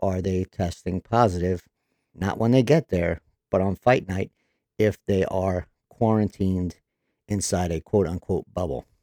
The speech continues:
I would want the U F C to admit there is no bubble in, in, in Vegas. There was a bubble in Abu Dhabi, but White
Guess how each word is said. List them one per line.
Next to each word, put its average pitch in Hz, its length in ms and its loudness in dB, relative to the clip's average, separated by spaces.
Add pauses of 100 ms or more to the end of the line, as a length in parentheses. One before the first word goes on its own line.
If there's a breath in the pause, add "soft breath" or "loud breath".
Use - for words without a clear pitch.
(1040 soft breath)
I 101 120 -4
would 90 200 -4 (340)
want 120 300 2
the 123 100 0
U 110 120 4
F 101 120 2
C 107 120 -2
to 101 60 4
admit 101 400 0 (760)
there 113 160 4
is 104 160 4
no 85 140 -4
bubble - 460 -10
in, - 240 -12 (380)
in, 98 200 -4 (160)
in 95 160 -4
Vegas. 90 480 -6 (480 soft breath)
There 98 100 2
was 107 280 4
a 123 40 6
bubble 120 340 4
in 117 60 4
Abu 110 220 2
Dhabi, 120 420 4 (140)
but 107 240 2 (800)
White 113 480 2